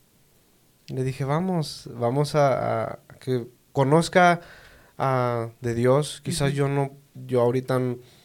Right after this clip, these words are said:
Speaker 1: no conozco mucho para enseñarle, pero
Speaker 2: Mm.
Speaker 1: sé que hay <laughs> quien le pueda enseñar.
Speaker 2: Ujú.
Speaker 1: Recuerdo que ese día yo estaba trabajando, yo repartía agua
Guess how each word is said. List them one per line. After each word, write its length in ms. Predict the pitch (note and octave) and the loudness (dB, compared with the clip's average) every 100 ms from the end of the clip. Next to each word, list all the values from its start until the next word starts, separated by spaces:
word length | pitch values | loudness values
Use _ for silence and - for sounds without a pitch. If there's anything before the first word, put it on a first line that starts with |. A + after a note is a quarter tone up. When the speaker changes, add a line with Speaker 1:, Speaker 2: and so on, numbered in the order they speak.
| _ _ _ _ | _ _ _ _
Speaker 1:
no 240 | C3 C#3 | -2 -2
conozco 360 | C#3+ D3+ D3+ D3+ | 2 2 2 0
mucho 360 | D3 E3 E3 D3 | 2 2 0 2
para 160 | C#3 | 2
enseñarle, 600 | C3 B2+ B2 C3 C#3 C#3+ | 2 -4 -2 -2 -2 -4
pero 480 | C#3 B2 A#2 A2+ - - - _ | -4 -4 -2 -4 -8 -18 -20 _
Speaker 2:
Mm. 60 | F#3+ E3+ | -20 -20
Speaker 1:
sé 240 | - - C#3+ | -16 -10 -8
que 120 | C3+ | -4
hay 160 | D3 D#3+ | -4 -4
<laughs> 180 | C#3+ D3 | -4 0
quien 20 | |
le 120 | C#3+ | 0
pueda 240 | C#3+ B2+ B2+ | 0 0 0
enseñar. 520 | B2+ B2 A2+ A#2 B2 | -2 -4 -4 -4 -4
Speaker 2:
Ujú. 300 | E3+ E3+ F3 - - _ _ _ _ _ _ _ _ _ _ _ _ _ _ | -6 -8 -10 -14 -20 _ _ _ _ _ _ _ _ _ _ _ _ _ _
Speaker 1:
Recuerdo 340 | C3 C3 C#3+ C#3+ | -8 -2 0 0
que 80 | D3 | -2
ese 140 | D#3 | 0
día 100 | D3 | 0
yo 100 | C#3+ | 0
estaba 300 | C#3+ C#3 C#3 | 0 0 0
trabajando, 440 | C#3 B2 C3+ C#3+ C3+ | 0 0 -2 -4 -2
yo 140 | B2+ | -2
repartía 720 | C3 C3 B2+ - B2+ A#2+ A2+ | -4 -4 -6 -2 -2 0 -2
agua 440 | A2+ A#2 B2+ C#3 | -4 -4 -2 -2